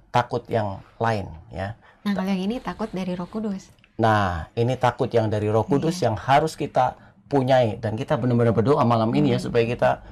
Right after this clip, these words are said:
Speaker 1: punya takut
Speaker 2: Hmm.
Speaker 1: ini. Yang
Speaker 2: Hmm.
Speaker 1: pertama adalah takut akan hukuman, ya, atau disebut servile fear. Nah, kesadaran
Speaker 2: Paling
Speaker 1: bahwa
Speaker 2: rendah ini, ya.
Speaker 1: Iya,
Speaker 2: Hmm.
Speaker 1: betul. Ini kesadaran bahwa Tuhan itu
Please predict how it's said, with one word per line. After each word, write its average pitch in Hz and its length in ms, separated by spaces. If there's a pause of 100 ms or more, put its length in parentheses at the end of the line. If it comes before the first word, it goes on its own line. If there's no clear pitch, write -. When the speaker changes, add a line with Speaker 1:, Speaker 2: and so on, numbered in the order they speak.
(160)
Speaker 1:
punya 120 380
takut 113 320
Speaker 2:
Hmm. 104 140
Speaker 1:
ini. 98 240
Yang 110 160
Speaker 2:
Hmm. 123 80
Speaker 1:
pertama 131 420
adalah 131 320 (460)
takut 156 320
akan 160 500
hukuman, 160 520 (360)
ya, 101 300
atau - 260
disebut 110 340
servile 107 460
fear. 107 360 (420)
Nah, 104 300 (240)
kesadaran 139 680
Speaker 2:
Paling 160 80
Speaker 1:
bahwa 214 400
Speaker 2:
rendah 262 200
ini, 214 280
ya. 226 120 (240)
Speaker 1:
Iya, - 280
Speaker 2:
Hmm. 214 100
Speaker 1:
betul. 101 260 (200)
Ini 135 160
kesadaran 143 540
bahwa 110 200
Tuhan 117 280
itu 110 280